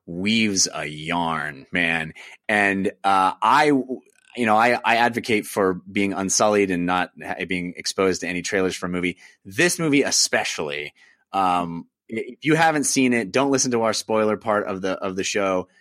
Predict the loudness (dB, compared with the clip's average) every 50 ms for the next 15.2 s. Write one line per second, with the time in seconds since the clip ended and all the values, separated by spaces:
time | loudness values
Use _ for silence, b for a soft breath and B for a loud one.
0 | b b b _ 0 2 2 4 4 4 4 2 0 -2 -2 -2 -2 -2 0 0
1 | 2 2 0 -2 -2 -4 -2 0 2 2 0 -2 -6 _ -20 -8 -4 0 2 4
2 | 4 4 4 4 2 2 2 0 -2 b b b b _ -20 -10 -4 0 2 2
3 | 2 2 2 2 2 2 0 0 -2 -2 0 0 -2 -2 -4 b b b b 0
4 | 2 2 4 4 4 2 2 0 0 0 2 2 2 2 0 0 -2 0 0 0
5 | 2 2 4 4 4 6 6 4 2 0 B B B B B B _ -6 0 0
6 | 2 2 2 0 0 0 -2 0 0 2 2 4 4 4 4 4 4 4 2 2
7 | -2 -6 -8 -8 -4 -2 -2 -2 -2 0 0 0 2 2 2 0 -2 -4 -6 -4
8 | -2 0 0 2 2 2 2 2 2 2 2 2 0 -2 -4 -4 -4 -6 -8 b
9 | b b b b b b b _ _ _ -20 -14 -8 -8 -8 -6 -8 -6 -4 -4
10 | -4 -4 -6 -6 -4 -2 -2 -2 -2 -4 -2 0 2 4 4 4 4 4 4 2
11 | 2 2 0 0 0 2 2 4 4 4 2 0 -4 -6 -4 -4 -2 -2 0 0
12 | 0 2 0 0 0 -2 -2 -2 -2 0 0 0 -2 -4 -6 -4 -2 0 0 0
13 | 0 0 0 0 2 2 2 2 0 0 -2 -6 -12 -14 -8 -2 0 2 2 2
14 | 2 0 -2 -4 -6 -8 -10 -6 0 2 4 4 4 4 4 4 4 4 4 4
15 | 2 2 0